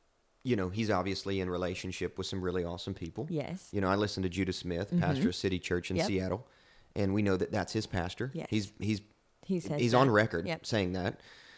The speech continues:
Speaker 1: Um, we know he's in relationship with Carl Lentz
Speaker 2: Mm-hmm.
Speaker 1: from
Speaker 2: Yep.
Speaker 1: Hillsong N Y C, um, which is awesome,
Speaker 2: Yes.
Speaker 1: which is great.
Speaker 2: Amazing.
Speaker 1: Um, and we know he's a celebrity.
Speaker 2: Yes.
Speaker 1: Okay, he's been a celebrity for a long time.
Speaker 2: Since he was just a little kid.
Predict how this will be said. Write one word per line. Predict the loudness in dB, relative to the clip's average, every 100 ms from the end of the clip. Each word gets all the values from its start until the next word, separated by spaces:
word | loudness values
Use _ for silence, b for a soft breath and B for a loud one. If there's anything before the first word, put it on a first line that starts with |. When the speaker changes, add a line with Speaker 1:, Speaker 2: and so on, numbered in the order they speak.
| B -2
Speaker 1:
Um, | 0 2 -2
we | 0 2
know | 4
he's | 4
in | 2
relationship | 2 2 0 -2 -2 -2
with | -4
Carl | 0 2 2
Lentz | 2 -2 -2 -2
Speaker 2:
Mm-hmm. | -2
Speaker 1:
from | -2 -2
Speaker 2:
Yep. | -2
Speaker 1:
Hillsong | -2 0 2 2 -2
N | 0 2
Y | 2
C, | 0 -2 -4 B B B B
um, | 0 0 0 -4
which | -4 -2
is | 0
awesome, | -2 -2 -6 -2
Speaker 2:
Yes. | -2 -2
Speaker 1:
which |
is | -2
great. | 0 0 -2
Speaker 2:
Amazing. | -2 -2 -2 -4 -8 -8 -4
Speaker 1:
Um, | 0 2 0 -2 -6 -12 _ _ _ -2
and | 4 4 2 -4 _
we | 6
know | 8 6 4
he's | 0 2
a | 0
celebrity. | 0 -2 0 -4 -8 -8
Speaker 2:
Yes. | -2 -2 -2
Speaker 1:
Okay, | -2 0
he's | 2
been | 2
a |
celebrity | 2 2 2 2
for | 0 0
a |
long | 0 0
time. | -2 -8 -4
Speaker 2:
Since | -4
he | 0
was | -2 -2
just | -8 -6
a |
little | -4 -4
kid. | -6 -8